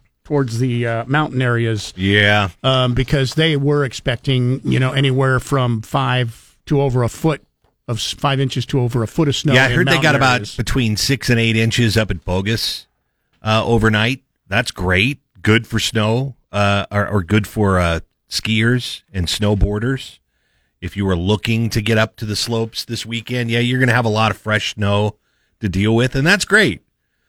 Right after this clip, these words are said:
Speaker 2: But again, if you're traveling in the, the higher elevations, if you're driving out towards McCall, uh, you know, those roads could be
Speaker 1: Oregon,
Speaker 2: yeah.
Speaker 1: South, you
Speaker 2: You
Speaker 1: know.
Speaker 2: could see, man,
Speaker 1: Just check,
Speaker 2: Oregon,
Speaker 1: check your road
Speaker 2: how many
Speaker 1: reports before
Speaker 2: times
Speaker 1: you
Speaker 2: have
Speaker 1: go.
Speaker 2: they closed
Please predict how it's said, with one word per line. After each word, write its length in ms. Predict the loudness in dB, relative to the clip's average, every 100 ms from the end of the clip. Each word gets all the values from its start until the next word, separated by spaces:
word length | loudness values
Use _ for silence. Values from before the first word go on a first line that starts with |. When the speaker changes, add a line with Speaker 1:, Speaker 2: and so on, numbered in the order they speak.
| _ _
Speaker 2:
But 100 | -4
again, 280 | 0 2 2
if 120 | -2
you're 60 | -4
traveling 480 | 0 0 0 -2
in 80 | -2
the, 260 | -4 -4 -6
the 180 | -8 -4
higher 320 | 0 2 2
elevations, 680 | 2 0 0 0 0 -2 -6
if 120 | -10
you're 120 | -12 -4
driving 340 | 0 0 2
out 180 | 0 -2
towards 280 | -4 -6 -6
McCall, 720 | -12 -4 0 2 2 0 -4 _ _ _ _ _ -8
uh, 200 | -4 -2
you 180 | 0 0
know, 80 |
those 240 | 0 0 0
roads 280 | 0 2 0
could 100 | 0
be 40 | 0 0
Speaker 1:
Oregon, 160 | -2 -6
Speaker 2:
yeah. 300 | 0 2 2 0 _ -12
Speaker 1:
South, 580 | -4 0 0 -4 -10 -12
you 100 | 0
Speaker 2:
You 60 | 2
Speaker 1:
know. 100 | 2
Speaker 2:
could 160 | 2 0
see, 300 | -2 -2 -6 -16 -8
man, 300 | 0 0 0 0
Speaker 1:
Just 160 | -2 2
check, 120 | 4
Speaker 2:
Oregon, 260 | 4 2 0
Speaker 1:
check 180 | 0
your 140 | 0 0
road 160 | 0
Speaker 2:
how 160 | 2 2
many 180 | 2 0
Speaker 1:
reports 140 | 2
before 60 | 2 4
Speaker 2:
times 220 | 2 0
Speaker 1:
you 40 | 2
Speaker 2:
have 60 |
Speaker 1:
go. 60 | 0
Speaker 2:
they 80 | 0
closed 760 | -2 0 2 2 2 0